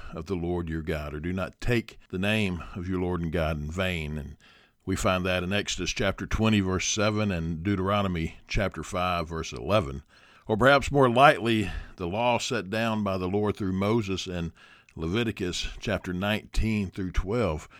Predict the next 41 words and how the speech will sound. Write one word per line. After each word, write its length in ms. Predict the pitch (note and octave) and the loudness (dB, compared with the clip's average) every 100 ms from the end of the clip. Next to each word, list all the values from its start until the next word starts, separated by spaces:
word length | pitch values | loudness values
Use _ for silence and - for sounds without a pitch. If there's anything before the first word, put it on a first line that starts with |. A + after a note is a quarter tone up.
| _ - | _ 0
where 160 | G2 | 4
we 100 | G2+ | 4
read, 400 | G2 G2+ G2 F2+ | 4 4 4 4
"Do 200 | F2 C3 | 4 6
not 260 | C#3+ C3 - | 6 4 2
swear 320 | - B2+ B2+ | 4 4 4
falsely 500 | - A2+ A2+ - G#2+ | 2 2 2 0 -2
by 240 | F2+ D#2+ D#2+ | 0 -2 -2
my 320 | E2 A2+ B2+ | 0 2 4
name, 400 | F2 C#2+ C#2+ C#2+ - - _ - | 2 0 -6 -8 -14 -20 _ -6
and 160 | F2+ | -2
so 260 | - A2+ A2 | 2 4 4
profane 840 | - F#2 - B2 B2 G#2+ F2 E2 - - - | 2 0 0 0 2 2 0 -2 -8 -10 -4
the 100 | E2+ | -2
name 560 | F#2+ A2+ F#2+ E2 D#2+ - | 2 2 2 0 -4 -8
of 160 | E2 F2 | -4 -2
your 160 | E2 | -2
God." 480 | D#2+ E2+ D#2+ C2 - - - - | -2 -2 -2 -6 -12 -18 -10 0
And 100 | G2+ | 4
again 300 | A2+ B2+ A#2+ | 6 6 6
in 140 | G#2 | 6
Numbers 520 | A#2+ B2+ F#2+ D#2 - - - | 4 4 2 2 -4 -10 -6
chapter 420 | - G2+ - F#2+ | 0 2 2 -2
thirty, 360 | - A2+ A2+ G2 | 2 2 4 2
verse 300 | F#2 F#2 - | 2 0 2
two, 300 | A2+ C#3+ B2 | 4 6 6
we 120 | G2 | 4
read, 400 | F2+ F#2+ F#2 E2+ - | 2 2 2 0 -6
"When 160 | - G#2+ | 0 2
a 40 | |
man 340 | G#2 C3 D3 C3+ | 4 6 6 6
makes 240 | C3 G#2+ | 2 4
a 60 | G2+ | 2
vow 380 | F2 A#2+ A#2 G#2 | 4 4 4 2
to 140 | G#2 | -2
the 140 | G2+ | -2
Lord 380 | E2 G#2 G2 E2+ | 2 4 4 2
or 100 | D2+ | 2
takes 340 | - A#2 A2+ F2+ | 2 4 2 -2
an 100 | D#2+ | -2
oath 340 | G2 A#2 E2+ | 4 4 4